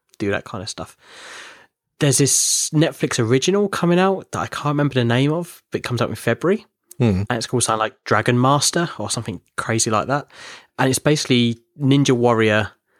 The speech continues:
Speaker 1: but with Sylvester Stallone hosting it.
Speaker 2: What? Wait, is this like an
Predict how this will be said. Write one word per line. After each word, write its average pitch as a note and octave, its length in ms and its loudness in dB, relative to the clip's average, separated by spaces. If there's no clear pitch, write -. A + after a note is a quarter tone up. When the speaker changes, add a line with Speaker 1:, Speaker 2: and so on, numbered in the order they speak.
Speaker 1:
but A2+ 80 2
with A2+ 140 2
Sylvester A#2 380 0
Stallone G#2+ 320 0
hosting G2 400 -4
it. D2+ 160 -8
Speaker 2:
What? F#2+ 680 -2
Wait, G#2+ 140 4
is G#2+ 80 2
this A2+ 220 2
like A2 280 2
an - 240 -2